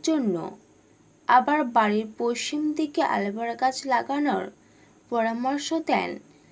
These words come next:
বাস্তুবিদরা। তবে ভুলেও কখনো বাড়ির উত্তর পশ্চিম দিকে রাখবেন না অ্যালোভেরা গাছ,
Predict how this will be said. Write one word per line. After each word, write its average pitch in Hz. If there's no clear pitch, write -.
বাস্তুবিদরা। 277
তবে 254
ভুলেও 254
কখনো 320
বাড়ির 233
উত্তর 269
পশ্চিম 302
দিকে 302
রাখবেন 277
না 185
অ্যালোভেরা 285
গাছ, 170